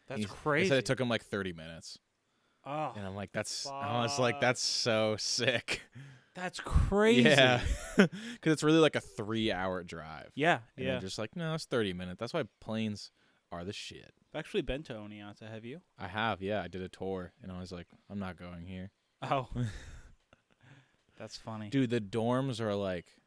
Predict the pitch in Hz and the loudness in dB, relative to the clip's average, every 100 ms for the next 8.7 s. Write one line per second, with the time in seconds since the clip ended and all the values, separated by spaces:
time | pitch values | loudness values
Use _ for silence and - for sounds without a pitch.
0 | _ - - - - 95 92 90 - 85 | _ -14 -10 -10 -8 -6 -6 -8 -12 -14
1 | 82 71 - _ _ _ _ _ _ _ | -14 -16 -20 _ _ _ _ _ _ _
2 | _ _ - 117 - 120 113 - _ _ | _ _ -6 -4 0 2 0 -2 _ _
3 | - 117 120 110 - 117 107 101 104 95 | -6 -4 -2 -4 -2 -2 0 -2 -4 -8
4 | - _ 104 - 107 110 113 101 101 135 | -12 _ -8 -6 -2 0 0 -2 -4 -6
5 | 143 104 104 107 107 151 160 - - _ | -8 -8 -4 -4 -4 -6 -8 -10 -16 _
6 | - 104 101 101 95 92 90 87 - _ | -12 -10 -6 -6 -6 -10 -12 -12 -16 _
7 | _ _ _ _ _ _ _ _ _ _ | _ _ _ _ _ _ _ _ _ _
8 | _ _ _ - 90 87 76 | _ _ _ -10 -8 -10 -16